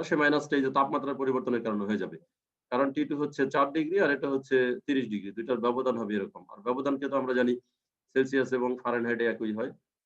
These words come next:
আহ, উম, সেলসিয়াস এবং কেলভিনে এক হয়, এখানে ফারেনহাইট আছে অবশ্য। তো তাহলে এল টি, আহ, এল টু এর মান আসবে ঊনত্রিশ পয়েন্ট নাইন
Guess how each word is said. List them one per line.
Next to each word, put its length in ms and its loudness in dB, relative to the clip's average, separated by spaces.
আহ, 300 2
উম, 300 -12
সেলসিয়াস 320 -2
এবং 160 0
কেলভিনে 400 2
এক 80 -12
হয়, 120 -16
এখানে 220 -16
ফারেনহাইট 300 -4
আছে 160 -10
অবশ্য। 160 -10
তো 40 0
তাহলে 260 4
এল 120 4
টি, 60 2
আহ, 420 0
এল 120 2
টু 120 -2
এর 120 4
মান 160 2
আসবে 180 -2
ঊনত্রিশ 320 4
পয়েন্ট 280 4
নাইন 140 4